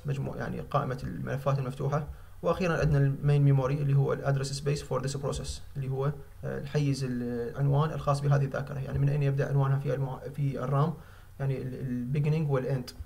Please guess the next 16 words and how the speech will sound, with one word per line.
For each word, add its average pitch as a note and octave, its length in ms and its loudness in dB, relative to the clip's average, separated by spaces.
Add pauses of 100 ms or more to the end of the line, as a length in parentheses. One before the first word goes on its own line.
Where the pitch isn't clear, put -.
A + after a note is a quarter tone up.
(440)
الخاص C#3+ 260 0
بهذه C#3+ 220 2
العملية C#3+ 340 0
في C#3 100 -4
داخل C#3 220 2
المعالج. A#2 400 -4
ومثل E3+ 180 -2
ما C#3+ 100 2
تلاحظ C#3+ 200 2
أنه C#3 260 4
يعني C3+ 200 -2 (300)
المعالج C#3+ 320 4
راح C#3+ 120 2
يبدأ C#3 200 4
بالعملية C#3 560 2 (280)
الأولى، D3+ 300 4